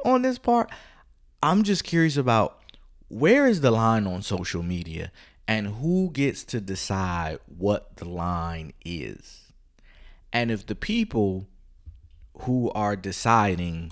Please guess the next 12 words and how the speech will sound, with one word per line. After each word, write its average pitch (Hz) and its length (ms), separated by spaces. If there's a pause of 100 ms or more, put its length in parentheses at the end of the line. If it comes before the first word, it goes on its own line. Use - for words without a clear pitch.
(120)
what 107 420
the 98 100
line 101 440
is 80 560 (960)
are 104 160
not 104 440
enforcing 101 760
that 78 420 (2500)
in 120 160
a 98 380 (120)
equal 92 840 (500)
manner 110 840